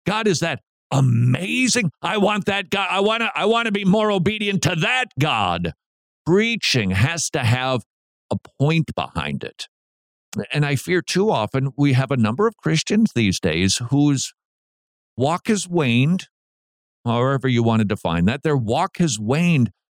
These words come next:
because they're gaining knowledge, but their affections, their emotions,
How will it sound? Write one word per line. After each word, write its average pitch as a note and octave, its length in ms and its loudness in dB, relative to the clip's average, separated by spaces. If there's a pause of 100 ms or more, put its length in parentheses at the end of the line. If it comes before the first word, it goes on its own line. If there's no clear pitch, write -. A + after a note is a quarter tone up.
(500)
because D3 340 -2
they're D3 160 0
gaining E3 500 2
knowledge, B2+ 800 -2 (600)
but A2+ 260 0
their B2+ 160 2
affections, D3 840 -2
their A2+ 120 2
emotions, A#2 640 2